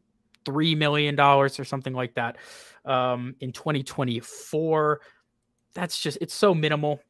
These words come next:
His money isn't that bad. I wouldn't be surprised if they run it through. The only thing with Derrick Henry is this is probably the first time in his career there has been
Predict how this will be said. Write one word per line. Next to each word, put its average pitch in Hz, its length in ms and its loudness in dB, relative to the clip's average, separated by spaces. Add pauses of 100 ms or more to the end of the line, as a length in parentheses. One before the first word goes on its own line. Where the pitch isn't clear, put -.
(140)
His 139 180 -4
money 151 340 -2
isn't 139 260 -8
that 127 300 -6
bad. 160 460 4
I 147 100 -2
wouldn't 170 220 -2
be 165 100 -6
surprised 139 420 0
if 127 100 -8
they 127 120 -2
run 120 220 -2
it 123 120 -8
through. 117 260 -8
The 123 140 -8
only 180 140 -2
thing 160 280 -4
with 139 200 -6
Derrick 135 280 0
Henry 131 260 -4
is 117 120 -10
this 208 80 -6
is 196 60 -10
probably 233 180 0
the 131 60 -4
first - 280 0
time 139 120 0
in 131 60 -2
his 123 100 -6
career 131 340 -6 (220)
there 156 120 4
has 147 120 4
been 135 240 0